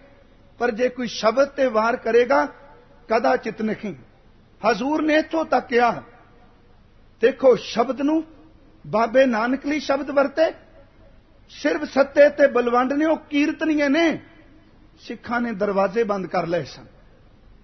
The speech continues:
ਇੱਕ ਤਾਂ ਬਾਹਰ ਮੁਖੀ ਗੁਰੂ ਨੂੰ ਪ੍ਰੇਮ ਕਰੀਏ, ਹਜ਼ੂਰ ਗੁਰੂ ਹਰ ਰਾਏ ਸਾਹਿਬ ਨੇ ਕੀਤਾ।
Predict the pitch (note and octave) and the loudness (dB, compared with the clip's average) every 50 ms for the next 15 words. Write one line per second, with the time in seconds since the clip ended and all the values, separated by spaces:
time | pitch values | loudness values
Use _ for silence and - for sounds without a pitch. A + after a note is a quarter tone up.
0 | _ - C4 C#4+ D4 - C#4+ - - C#4+ C4+ G#3+ D#3 B2 C#3 F#3+ A3+ C4 C#4+ C#4 | _ -2 0 0 0 -2 -6 -6 -2 -2 -2 -2 -4 -4 -2 0 0 0 0 0
1 | B3+ B3+ C4 C4 - C#4 C4+ F#3+ D3+ A3 B3 B3+ B3+ B3+ B3+ B3 G#3+ - - A#3 | 0 -2 -4 -4 -4 -6 -8 -6 -6 -6 -6 -4 -4 -4 -6 -6 -6 -4 0 2
2 | A#3+ A#3 B3 B3 A3 - A#3 G#3+ G#3 F#3+ G#3 G3+ D#3 A#2+ - - - - - - | 2 2 2 0 -2 -4 -4 -4 -2 -2 -2 -2 -2 -4 -12 -20 -20 -20 -20 -20
3 | - - - - - _ _ _ - G3+ A#3 G3 F#3+ B3+ C4+ C4+ B3+ F#3+ G3+ B3 | -20 -20 -20 -20 -20 _ _ _ -2 -2 -2 -2 -2 -4 -4 -4 -6 -6 -6 -2
4 | B3+ A#3+ G#3+ G#3+ A3+ A#3 A#3+ B3+ B3+ B3+ - - B3 B3 B3 A#3 B3 A#3+ A#3 - | -2 0 0 2 2 2 2 0 0 -2 -2 -4 -4 -4 -4 -4 -6 -8 -8 -8
5 | - A#3 A3+ - - C4+ C4+ G3 | -8 -10 -8 -2 -2 -2 -2 -2